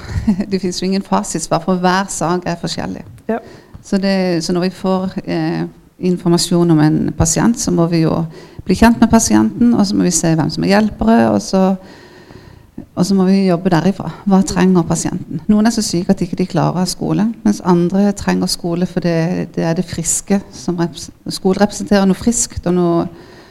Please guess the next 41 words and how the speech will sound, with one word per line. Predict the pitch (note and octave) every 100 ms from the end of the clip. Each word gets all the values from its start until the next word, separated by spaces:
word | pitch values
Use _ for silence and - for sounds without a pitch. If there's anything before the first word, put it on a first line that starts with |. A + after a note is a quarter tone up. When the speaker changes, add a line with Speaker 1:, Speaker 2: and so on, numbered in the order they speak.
| - -
Speaker 1:
normalt, | - F#3+ F#3 F#3 G#3+ D#3+ - - - -
for | F#3
alle | F3+ F3+ F#3
ønsker | F3 F#3+
jo | F3
å |
være | E3 E3+
normale. | E3+ F#3+ G3 F3 - - - -
Speaker 2:
Mm. | C#4 F3+ F3 G3+ G3+
Speaker 1:
Mm. | F#3 E3+ F#3 E3 - - - - _ -
Så | G3
det | F#3+
at | F#3 F3
vi | F3+
kan, | F3 D#3+ D#3+ D#3+
eh, | E3 D3+ D#3 D#3 - - - - - - _ _
vi | G3+ F#3+
går | F#3 F#3
liksom | F3 F3+
den | - -
veien. | - - - - - -
Men | G3+
jeg | G3+
tror | G#3+
det | G#3
er |
viktig | G#3 -
med | A#3+ G#3+
gode | G3 F#3+
rutiner, | G3+ F3 F3 G#3+ C4+ - -
og | -
det | G3+
Speaker 2:
Ja. | F#3+
Speaker 1:
jobber | F3 F#3 G3
vi | F3 D3+ E3+ D#3+ -
stadig | - - - -
med | E3 - -
for | F3+
å | F3
forbedre | F3 F3+ - -
rutiner. | F3 E3+ - F3+